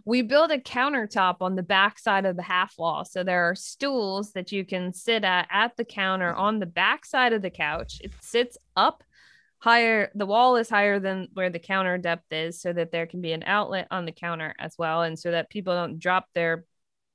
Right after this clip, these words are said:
food or drink or whatever over the edge and onto the couch or onto people on the couch. And so now you can sit at the counter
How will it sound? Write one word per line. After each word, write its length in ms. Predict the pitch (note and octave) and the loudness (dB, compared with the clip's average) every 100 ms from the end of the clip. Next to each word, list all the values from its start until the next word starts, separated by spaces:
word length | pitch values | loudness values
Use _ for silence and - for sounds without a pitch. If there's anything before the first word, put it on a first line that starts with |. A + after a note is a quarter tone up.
| _ | _
food 300 | G3+ G#3 G3+ | -6 -2 -2
or 80 | D#3+ | -4
drink 400 | E3 F#3+ F#3 F3 | -2 0 0 -2
or 100 | E3+ | 0
whatever 500 | E3+ E3+ E3 D#3+ - | 2 2 0 -2 0
over 240 | G3+ G3 | -2 -2
the 140 | F3 - | -6 -2
edge 240 | E3+ E3+ | -2 -2
and 80 | D3+ | -6
onto 360 | - F3+ F3 D#3+ | -4 -4 -6 -12
the 80 | - | -14
couch 380 | - D3+ E3 D3 | -6 -6 -6 -8
or 160 | D#3 | -6
onto 200 | E3+ D3+ - | -6 -8 -10
people 280 | A3+ G#3+ D#3 | -10 -8 -10
on 160 | D3+ | -8
the 60 | D#3 | -12
couch. 380 | - C#3+ E3+ - - - - - - | -12 -10 -10 -14 -20 -20 -20 -20 -6
And 120 | G#3+ A#3 | -4 2
so 80 | |
now 180 | C4 C4 | 4 6
you 180 | B3+ B3 | 4 2
can 240 | A#3+ A3+ | 0 -2
sit 300 | G#3+ - E4+ | -2 -4 -4
at 120 | D4+ B3+ | -4 -6
the 80 | |
counter 680 | G#3 F4 F#4 B3+ G3+ G#3 C4 | -4 2 4 4 4 2 0